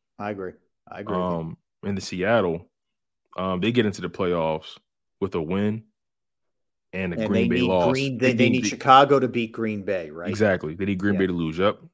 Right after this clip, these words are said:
Speaker 1: Yep.
Speaker 2: Yep. So
Speaker 1: Okay. All
Speaker 2: yeah.
Speaker 1: right. Let, so the couple, a couple other little odds and ends. Uh, I don't know why the forty-niners would play anybody at this point 'cause they've clinched. The, the,
Speaker 2: Yeah,
Speaker 1: and
Speaker 2: and, and
Speaker 1: McCaffrey's
Speaker 2: their team,
Speaker 1: not
Speaker 2: they,
Speaker 1: playing. Yeah,
Speaker 2: they
Speaker 1: he's
Speaker 2: get
Speaker 1: not
Speaker 2: hurt
Speaker 1: playing
Speaker 2: easily.
Speaker 1: with the calf.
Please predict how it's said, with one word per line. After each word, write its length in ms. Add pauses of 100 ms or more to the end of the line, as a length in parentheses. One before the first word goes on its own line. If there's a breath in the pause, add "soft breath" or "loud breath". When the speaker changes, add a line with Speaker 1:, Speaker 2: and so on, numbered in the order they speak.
(280)
Speaker 1:
Yep. 220 (280)
Speaker 2:
Yep. 220
So 300 (200)
Speaker 1:
Okay. 220 (400 soft breath)
All 100
Speaker 2:
yeah. 120
Speaker 1:
right. 120
Let, 120 (180)
so 220
the 100
couple, 440
a 40
couple 240
other 240
little 220
odds 320
and 100
ends. 360
Uh, 600
I 140
don't 120
know 80
why 200
the 80
forty-niners 560
would 120
play 240
anybody 440
at 100
this 160
point 280
'cause 120
they've 160
clinched. 400 (280)
The, 100
the, 140
Speaker 2:
Yeah, 80
Speaker 1:
and 180
Speaker 2:
and, 180
and 80
Speaker 1:
McCaffrey's 240
Speaker 2:
their 160
team, 140
Speaker 1:
not 140
Speaker 2:
they, 80
Speaker 1:
playing. 300 (360)
Yeah, 160
Speaker 2:
they 60
Speaker 1:
he's 140
Speaker 2:
get 40
Speaker 1:
not 80
Speaker 2:
hurt 60
Speaker 1:
playing 140
Speaker 2:
easily. 100
Speaker 1:
with 100
the 80
calf. 340